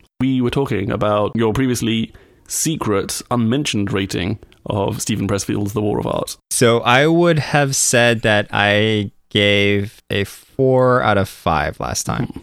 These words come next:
Speaker 2: But then the more I thought about it, um, I think the thing that I really liked about it was only sort of a one facet dimension of that book, which was the, the embodiment of the resistance.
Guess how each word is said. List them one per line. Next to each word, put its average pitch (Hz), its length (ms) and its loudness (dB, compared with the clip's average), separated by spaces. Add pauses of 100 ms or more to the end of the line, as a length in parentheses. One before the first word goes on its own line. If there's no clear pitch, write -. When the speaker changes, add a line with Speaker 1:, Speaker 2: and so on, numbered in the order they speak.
(120)
Speaker 2:
But 120 140 0
then 165 100 2
the 170 80 4
more 151 180 4
I 151 100 4
thought 123 240 4
about 101 280 2
it, 92 200 0 (240)
um, 95 340 0
I 107 100 0
think 165 420 -2
the 117 100 2
thing 135 240 2
that 147 80 4
I 143 40 6
really 143 260 4
liked 123 200 2
about 117 220 4
it 120 40 2
was 107 180 0
only 101 760 2
sort 107 260 0
of 98 300 -2
a 95 200 2
one 107 420 2
facet 98 520 -2
dimension 90 380 0
of 82 120 -2
that 67 280 -2 (140)
book, 82 200 -4 (140)
which 98 220 -6
was 87 180 -2
the, 82 400 0
the 82 140 -2
embodiment 87 480 0
of 104 100 -10
the 85 120 -2
resistance. 104 680 -2